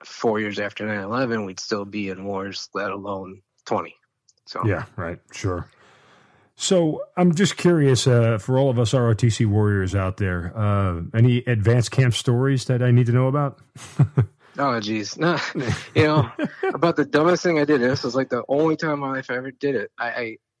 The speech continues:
Speaker 1: I kicked a back azimuth backwards, and it took me, like, four times to kinda get it corrected, as my, my buddy was the, the sticks lane squad leader for that one. He, like, wanted me to do all his map stuff 'cause he knew I was really good at it. And, and sure enough,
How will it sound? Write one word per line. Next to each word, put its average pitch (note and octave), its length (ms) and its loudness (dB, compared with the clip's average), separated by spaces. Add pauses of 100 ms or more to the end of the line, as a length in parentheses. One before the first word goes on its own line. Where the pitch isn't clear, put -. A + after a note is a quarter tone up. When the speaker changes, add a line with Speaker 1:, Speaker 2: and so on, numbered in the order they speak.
(160)
Speaker 1:
I A2 40 -4
kicked - 540 -6 (180)
a A2 60 -8
back B2+ 300 -2
azimuth G2 360 -4
backwards, G2 600 -6 (100)
and G#2+ 160 -4
it G#2 100 -6
took A#2+ 220 -6
me, A2+ 120 -2
like, G2+ 180 -2
four A#2 340 -2
times G#2 520 -6
to - 160 -8
kinda G#2 320 -4
get G#2 200 -4
it F#2+ 100 -6
corrected, G#2 440 -6
as F#2 180 -8
my, G2 120 -8 (120)
my G2+ 140 -6
buddy A2 280 -2
was G2 200 -6
the, F#2+ 180 -8 (320)
the - 80 -16
sticks - 300 -8
lane F#2+ 120 -8
squad G2 300 -8
leader F#2+ 160 -10
for - 120 -12
that F#2 200 -10
one. G2 140 -12
He, G#2+ 100 -4
like, G2+ 240 -8 (800)
wanted D3 200 2
me D#3 80 4
to D3+ 100 2
do D3+ 220 4
all D3+ 140 2
his C#3+ 100 0
map D#3 240 -4
stuff B2 260 -6
'cause A2 140 -4
he A#2+ 80 -2
knew B2 100 0
I B2 60 0
was A#2+ 100 -4
really B2 180 0
good B2+ 160 0
at A#2 160 0
it. G#2+ 160 -4
And, G#2+ 300 -2
and G#2+ 220 -14
sure A#2+ 260 -2
enough, A2 240 -4